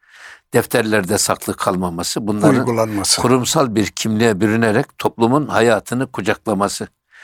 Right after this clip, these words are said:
Speaker 2: Evet.
Speaker 1: toplumun yaralarını sarmasına medeniyet denir diye tarif ediyor.
Speaker 2: Doğru.
Speaker 1: Ki benim de çok da hoşuma gidiyor bu.
Speaker 2: Doğru.
Speaker 1: Yoksa laf ebeliğinden hiçbir yere varılmıyor.
Speaker 2: Olmaz.
Speaker 1: Yani
Speaker 2: Evet.
Speaker 1: siz, "Ben şöyle kahramanım, böyle kahramanım."
Speaker 2: Olmaz.
Speaker 1: diyerek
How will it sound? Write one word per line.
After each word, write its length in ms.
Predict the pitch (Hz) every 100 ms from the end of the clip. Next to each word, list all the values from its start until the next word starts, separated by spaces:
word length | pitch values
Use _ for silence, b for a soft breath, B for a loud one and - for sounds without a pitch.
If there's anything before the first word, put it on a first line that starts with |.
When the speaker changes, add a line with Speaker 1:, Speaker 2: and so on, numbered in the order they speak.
| B _
Speaker 2:
Evet. 120 | 123
Speaker 1:
toplumun 320 | 110 113 117
yaralarını 600 | 113 107 107 104 101 107
sarmasına 640 | 107 110 104 104 - 120 113
medeniyet 600 | 113 104 104 110 - -
denir 260 | 95 90
diye 140 | 85 85
tarif 380 | 90 85 80
ediyor. 240 | 82 76 76 -
Speaker 2:
Doğru. 360 | 127 113 92 90
Speaker 1:
Ki 140 | - 110
benim 180 | 113
de 80 | 120
çok 280 | - 123 -
da 60 | 117
hoşuma 360 | 110 - 107
gidiyor 320 | 92 80 78
bu. 120 | 71 - -
Speaker 2:
Doğru. 320 | 117 101 87 - b b b b -
Speaker 1:
Yoksa 360 | 127 - 104
laf 180 | 123 123
ebeliğinden 560 | 107 107 101 101 101 98
hiçbir 360 | 113 - 104
yere 260 | 104 98 95
varılmıyor. 400 | 98 98 170 139
Speaker 2:
Olmaz. 200 | 110 107
Speaker 1:
Yani 200 | 113 104
Speaker 2:
Evet. 120 | 95
Speaker 1:
siz, 360 | - 123 101 - B B B
"Ben 100 | 131
şöyle 360 | 120 - 127 123
kahramanım, 640 | 120 104 104 101 101 92
böyle 260 | 87 110 113
kahramanım." 640 | 107 101 104 101 98 95
Speaker 2:
Olmaz. 80 | 90
Speaker 1:
diyerek 380 | 104 101 95 -